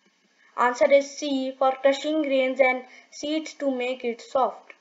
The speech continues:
I hope you liked the video. For more such videos and study material,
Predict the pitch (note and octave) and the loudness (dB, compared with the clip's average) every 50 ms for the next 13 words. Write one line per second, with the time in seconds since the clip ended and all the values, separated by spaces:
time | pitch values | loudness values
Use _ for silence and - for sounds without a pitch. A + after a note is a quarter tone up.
0 | _ _ _ _ _ _ _ _ _ _ - - _ - A3 A#3 A#3 A#3 C#4 E4 | _ _ _ _ _ _ _ _ _ _ -20 -20 _ 4 4 4 6 6 8 8
1 | A#4 C#5 - A4 G#4+ F4 C#4 A#3 A3 G#3+ G3 G#3+ G3+ G#3+ B3 A#3+ A#3 - - F#3+ | 8 8 8 6 6 8 8 6 6 4 2 0 0 0 0 -2 -2 -4 -4 -4
2 | F#3 - - _ _ _ _ A3+ G#3+ G3 G#3+ G#3+ A3 A3+ A#3 - A#4 C#5 C#5+ B4+ | -6 -8 -12 _ _ _ _ 2 2 2 2 -2 -4 -4 2 4 4 4 4 2
3 | G4 D#4+ - D4+ D4+ D4+ D#4 C#4+ C#4 C#4 - - - C#4+ C4 B3 C4 C#4 C#4+ C#4 | -2 -2 0 0 -2 0 0 0 -2 -2 -2 0 2 2 2 0 0 -2 0 0
4 | C4+ - A#3+ A3+ G#3+ G#3+ G#3+ G#3 | 0 -2 -4 -6 -6 -6 -6 -6